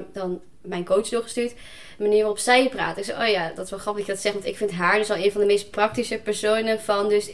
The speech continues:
die, nou ja, mensen die bezig zijn met spiritualiteit." Dus zij is echt wel mega praktisch in mijn ogen en daarom vind ik haar ook zo fijn. Maar fijn dat ik dus dan nog praktischer kan zijn.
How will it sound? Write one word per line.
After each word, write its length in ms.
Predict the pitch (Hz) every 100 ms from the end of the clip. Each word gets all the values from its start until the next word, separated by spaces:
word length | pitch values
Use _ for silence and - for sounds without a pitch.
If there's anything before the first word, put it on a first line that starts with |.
| -
die, 340 | - 196 185 170 - - -
nou 220 | 202 202
ja, 140 | 190 180
mensen 360 | 185 208 214
die 100 | 208
bezig 200 | 190 208
zijn 120 | 220
met 80 | 196
spiritualiteit." 520 | - 202 196 190 220
Dus 100 | 190
zij 160 | 180 190
is 160 | 233 247
echt 140 | 220
wel 100 | 208
mega 240 | 208 214
praktisch 340 | 196 214 220 196
in 100 | 196
mijn 240 | 196 196
ogen 260 | 208 214 208
en 60 |
daarom 180 | 180 190
vind 120 | 202
ik 60 | 190
haar 100 | 180
ook 60 | 170
zo 100 | 185
fijn. 400 | 220 175 175 196 - - - - - - - -
Maar 180 | - 214
fijn 200 | 214 277
dat 80 | 277
ik 120 | 233
dus 120 | 233 233
dan 160 | 214
nog 180 | 240 339
praktischer 360 | 269 254 240 247
kan 200 | 220 226
zijn. 420 | 208 190 202 285